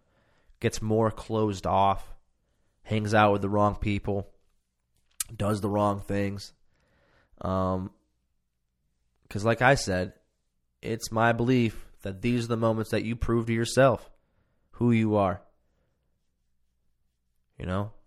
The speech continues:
when you, when you look in the mirror, who do you want looking back at you type of a thing? You want less of those thoughts when you wake up,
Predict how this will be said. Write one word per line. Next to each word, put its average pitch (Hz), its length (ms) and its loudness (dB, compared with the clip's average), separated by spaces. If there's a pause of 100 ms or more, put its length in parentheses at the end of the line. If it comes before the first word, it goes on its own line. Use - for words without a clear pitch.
(260)
when 98 140 -8
you, 110 60 -4
when 110 160 0
you 135 80 2
look 143 220 4
in 139 80 -2
the 127 60 0
mirror, 117 520 -2 (3000)
who 123 120 0
do 123 60 4
you 123 80 4
want 117 220 4
looking 104 240 -4
back 101 280 -2
at 92 60 -8
you 98 100 -8
type 92 260 -8
of 95 100 -10
a - 60 -10
thing? - 260 -14 (1600)
You 120 100 -2
want 120 200 4
less 117 280 4
of 107 60 -6
those 107 220 0
thoughts 104 320 0
when 101 120 -4
you 98 80 -4
wake 98 260 -2
up, 95 240 -6